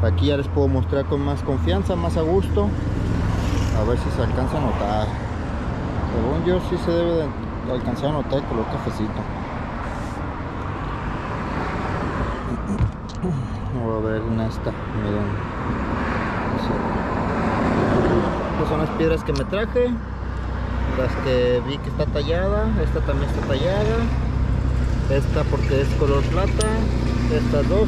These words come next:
porque son de, que traen el color marrón ahí, café.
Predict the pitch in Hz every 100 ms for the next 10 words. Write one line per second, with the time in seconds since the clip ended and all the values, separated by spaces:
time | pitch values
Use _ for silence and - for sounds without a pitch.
0 | - - - - 147 151 151 143 135 127
1 | 123 123 127 135 135 156 131 123 139 139
2 | 135 147 139 131 151 165 160 202 202 143
3 | 180 196